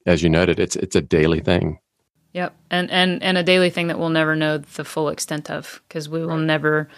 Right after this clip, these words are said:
Speaker 2: we will never face, um, we will never face the things that our, our minority, uh, friends have to face on a daily basis.
Speaker 1: Yeah.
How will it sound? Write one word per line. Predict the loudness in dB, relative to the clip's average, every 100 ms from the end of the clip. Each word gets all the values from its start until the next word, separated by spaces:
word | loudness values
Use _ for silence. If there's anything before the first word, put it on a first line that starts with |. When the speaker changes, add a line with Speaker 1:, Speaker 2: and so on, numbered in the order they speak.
| -20 -20 -8 2
Speaker 2:
we | 4
will | 6
never | 4 4 2
face, | 4 4 4 2 -2 -4 -8
um, | -6 -4 -4 -8 _ _ _
we | -2 0
will | 4
never | 2 2 0
face | 2 2 2 -4
the | -8 -16
things | -4 -2 -2
that | 0 2
our, | 4 2 0 -12 _
our | -4 0 0 -2 -10 _ -20 -20 -20 -20 -20 _ -6
minority, | -2 2 2 2 0 -2 -12 -20
uh, | -18 -16 -16
friends | -6 -2 2 2 2 0 -16 -18 -18 -16 -10
have | -10 -10
to |
face | -10 -8 -6
on | -6
a | -6
daily | -4 -4
basis. | -4 -2 -2 -2 -4 -14 _ _ _ -8
Speaker 1:
Yeah. | -6 -6